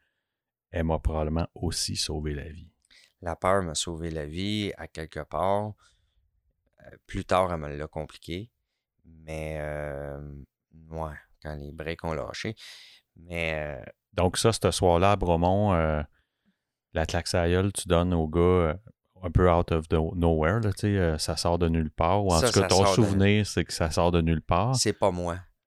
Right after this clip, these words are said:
Speaker 2: Puis ça s'est reproduit une autre fois. J'avais quatorze ans ou quinze ans. On s'en allait d'une danse quatorze dix-huit. Euh, puis un moment donné, je marchais. Puis là, il y en a un de mes amis, il sort une, tu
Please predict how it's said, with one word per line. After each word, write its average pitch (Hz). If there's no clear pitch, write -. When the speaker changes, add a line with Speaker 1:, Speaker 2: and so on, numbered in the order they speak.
Speaker 2:
Puis 98
ça 92
s'est -
reproduit 98
une 92
autre 85
fois. 98
J'avais 82
quatorze 78
ans 92
ou 87
quinze 92
ans. 92
On 90
s'en 85
allait 82
d'une 82
danse 85
quatorze 82
dix-huit. 80
Euh, 85
puis -
un 85
moment 85
donné, 87
je 85
marchais. 98
Puis -
là, 92
il 92
y 87
en 82
a 82
un 87
de 95
mes 87
amis, 87
il 85
sort 85
une, 82
tu 73